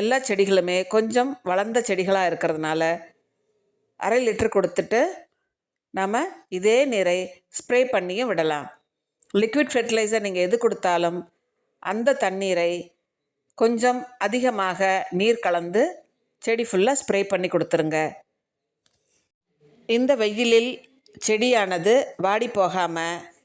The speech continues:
இந்த லிக்விடால காப்பாற்றப்படும். சீவீட் லிக்விட் நல்ல ஒரு செடியின் வளர்ச்சியை பாதுகாத்து கருகாம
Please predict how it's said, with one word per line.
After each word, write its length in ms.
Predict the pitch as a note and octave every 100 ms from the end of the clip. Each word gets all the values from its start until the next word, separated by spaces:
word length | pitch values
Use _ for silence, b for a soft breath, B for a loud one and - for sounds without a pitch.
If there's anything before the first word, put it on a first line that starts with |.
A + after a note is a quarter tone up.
| _ _ _ -
இந்த 280 | A3+ B3+ A#3
லிக்விடால 540 | F#3+ - F#3+ E3+ E3+ E3 E3 E3+ - _ -
காப்பாற்றப்படும். 720 | F3+ F3+ F#3 F#3 - F3+ A3+ D4+ _ _ _ _ _ _ -
சீவீட் 500 | - C4+ C4+ C#4+ A3
லிக்விட் 460 | G3 G3 F#3+ F#3 F3+ - _ - F#3+
நல்ல 280 | G#3+ B3+ A3+
ஒரு 220 | F3+ F3 F3 F3+ - _ _ _ _ _ _ -
செடியின் 460 | A#3 A#3+ B3 B3 G#3
வளர்ச்சியை 480 | G3+ G#3 - A3 A3 F#3
பாதுகாத்து 640 | F3+ F#3+ F#3+ F3+ - G#3+ E4 - - _ _ _ _ _ _ _ _ -
கருகாம 560 | A3 C4 B3 A#3 A#3